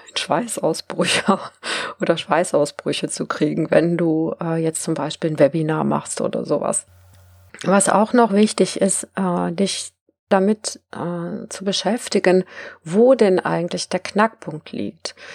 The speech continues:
Ich habe zum Beispiel immer gedacht, ich hätte irgendwie ein Problem mit Kamera,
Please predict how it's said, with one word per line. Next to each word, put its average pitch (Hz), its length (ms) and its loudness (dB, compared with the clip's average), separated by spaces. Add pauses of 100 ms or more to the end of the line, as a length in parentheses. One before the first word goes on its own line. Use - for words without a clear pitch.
(240)
Ich 220 200 2
habe 254 120 4
zum 208 200 0
Beispiel 196 400 2
immer 196 200 2
gedacht, 190 320 -2
ich - 200 -4
hätte - 280 2
irgendwie 196 320 2
ein 175 140 0
Problem 196 440 2
mit - 240 -2
Kamera, 214 720 2